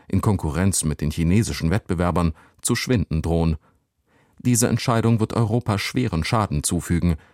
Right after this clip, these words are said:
Der deutsche Kanzler Scholz hat dies erkannt und zu Recht gewarnt, unrechtmäßige Zölle würden die Preise bloß nach oben treiben und die Verbraucher ärmer machen. In der Tat ließ sich Wettbewerbsfähigkeit noch nie durch Protektionismus steigern.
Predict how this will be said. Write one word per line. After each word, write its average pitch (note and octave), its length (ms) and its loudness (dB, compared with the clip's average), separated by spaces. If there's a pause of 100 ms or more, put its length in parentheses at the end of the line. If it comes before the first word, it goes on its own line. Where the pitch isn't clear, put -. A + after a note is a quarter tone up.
(300)
Der G2+ 140 0
deutsche B2 320 0
Kanzler A2 400 0
Scholz C#3 380 0
hat - 160 -2
dies C3 140 0
erkannt C3+ 480 -2 (300)
und - 160 0
zu C#3+ 100 0
Recht C3+ 280 0
gewarnt, G#2 480 0
unrechtmäßige G2 840 2
Zölle A#2 360 4 (300)
würden A2 300 4
die F#2 100 4
Preise F2+ 400 0
bloß A2 260 0
nach B2+ 140 0
oben F2 340 0
treiben E2+ 440 0
und - 240 -2
die A2 80 0
Verbraucher G2+ 680 -2
ärmer C#2+ 300 0
machen. C#2+ 380 -4 (640)
In A#2 160 2
der A2+ 160 0
Tat B2+ 320 0
ließ A2 240 0
sich - 280 -4
Wettbewerbsfähigkeit G2+ 1200 -2
noch A#2 220 2
nie A#2 160 6
durch F2 240 -2
Protektionismus F#2 920 0
steigern. - 500 -6